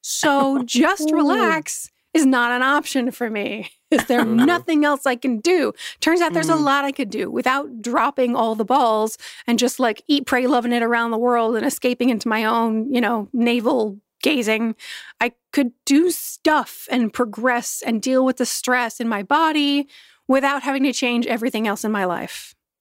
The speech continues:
Speaker 2: That's powerful. But you didn't know that right away.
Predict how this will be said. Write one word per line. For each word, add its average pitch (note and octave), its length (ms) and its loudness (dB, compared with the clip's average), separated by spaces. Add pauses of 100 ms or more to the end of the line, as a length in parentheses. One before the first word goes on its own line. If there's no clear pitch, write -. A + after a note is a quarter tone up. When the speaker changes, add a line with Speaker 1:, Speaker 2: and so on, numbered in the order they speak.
(160)
Speaker 2:
That's - 180 0
powerful. F3+ 580 -2 (300)
But G#3 100 2
you A3+ 120 2
didn't A#3+ 280 0
know G#3+ 180 2
that A3 200 0
right C#3+ 180 0
away. B2+ 340 -4